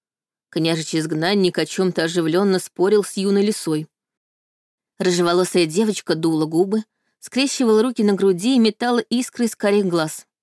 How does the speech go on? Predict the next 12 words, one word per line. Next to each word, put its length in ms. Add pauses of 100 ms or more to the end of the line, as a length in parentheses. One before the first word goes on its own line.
(640)
Никакие 460
попытки 460
Визера 420
убедить 580
ее 240
не 160
действовали. 640 (760)
Лисица 440
упрямо 420
стояла 420
на 80
своем, 560